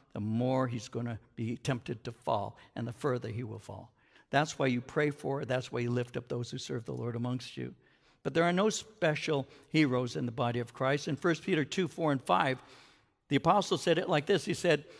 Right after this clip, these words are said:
"As you come to him, the living stone, rejected by men, but chosen by God and precious to him, you also, like living stones,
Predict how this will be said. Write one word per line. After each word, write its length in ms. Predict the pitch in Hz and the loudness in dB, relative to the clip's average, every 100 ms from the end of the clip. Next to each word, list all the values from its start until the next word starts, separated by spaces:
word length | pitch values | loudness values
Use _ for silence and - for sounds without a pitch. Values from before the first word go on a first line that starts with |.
| - _ - | -20 _ 4
"As 220 | 156 156 | 4 4
you 80 | 208 | 0
come 320 | - 208 220 | 2 4 4
to 180 | - 175 | 4 4
him, 380 | 151 202 143 | 6 4 4
the 140 | 135 139 | 4 4
living 500 | 135 180 185 196 190 | 6 4 4 2 0
stone, 580 | - - 170 135 110 104 - _ _ _ _ _ _ _ | -4 2 4 4 0 -8 -16 _ _ _ _ _ _ _
rejected 600 | - 139 127 220 240 208 | 0 2 6 6 6 2
by 160 | 156 143 | 4 4
men, 300 | 151 165 202 | 4 2 2
but 260 | 156 143 - | 2 0 0
chosen 480 | - 240 208 220 | 2 2 2 0
by 200 | 170 160 | 4 4
God 600 | 147 139 170 214 131 147 - - _ _ - | 4 2 2 4 0 -2 -10 -18 _ _ -6
and 140 | 120 | -2
precious 420 | - 180 - 160 | 2 4 2 -4
to 120 | - | -2
him, 340 | 120 123 120 139 _ _ _ _ _ | -2 -2 -4 -8 _ _ _ _ _
you 240 | 147 196 | 4 6
also, 400 | 185 220 196 151 | 6 4 2 0
like 340 | 131 139 139 147 | 2 2 2 2
living 420 | 147 147 123 120 | 2 2 2 -2
stones, 640 | - - 208 151 117 - | -2 0 2 2 -2 -6